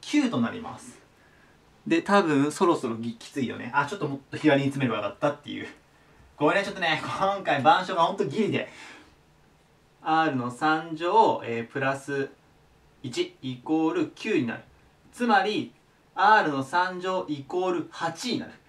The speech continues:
で、三乗して八になるのっていうのはアール二しかないんだよね。二。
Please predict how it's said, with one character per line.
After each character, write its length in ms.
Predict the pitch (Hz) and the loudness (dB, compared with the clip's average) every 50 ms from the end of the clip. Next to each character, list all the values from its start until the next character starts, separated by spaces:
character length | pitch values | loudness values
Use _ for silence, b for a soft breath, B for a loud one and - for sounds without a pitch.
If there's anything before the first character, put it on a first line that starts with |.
| b b b b b b b | b b b b b b b
で、 100 | b 196 | b -2
三 460 | 196 - 247 247 277 311 320 330 311 277 | 2 6 8 8 8 8 6 4 2 2
乗 300 | 254 277 277 269 254 233 | 4 4 4 6 4 2
し 120 | - - | 0 2
て 280 | - 240 226 - - - _ _ _ _ _ _ _ - | 2 2 2 2 -2 -10 _ _ _ _ _ _ _ -2
八 400 | - 170 175 175 - - 247 254 | 2 2 2 2 0 0 2 2
に 120 | 202 147 131 | 2 4 4
な 120 | 151 165 | 2 4
る 100 | 151 139 | 4 4
の 160 | 135 143 - | 4 2 0
っ 60 | - - | -2 -2
て 100 | - 143 | -2 -2
い 20 | |
う 20 | |
の 60 | 123 117 | -2 -2
は 240 | - - 196 220 | 0 4 6 6
ア 40 | - | 6
ー 100 | 131 120 | 6 4
ル 40 | 120 | 2
二 160 | 127 - 151 | 2 2 2
し 100 | - - | 2 2
か 120 | - - 135 | 0 0 0
な 80 | 143 | 0
い 60 | 143 | 0
ん 20 | 131 | 0
だ 80 | 113 | -2
よ 60 | 107 120 | -2 -4
ね。 180 | 135 - - _ _ _ _ _ _ _ _ _ - - _ _ _ _ _ - _ _ _ _ _ _ _ _ _ _ _ - | -8 -10 -14 _ _ _ _ _ _ _ _ _ -20 -20 _ _ _ _ _ -20 _ _ _ _ _ _ _ _ _ _ _ -4
二。 220 | 135 135 131 - | -4 -4 -4 -4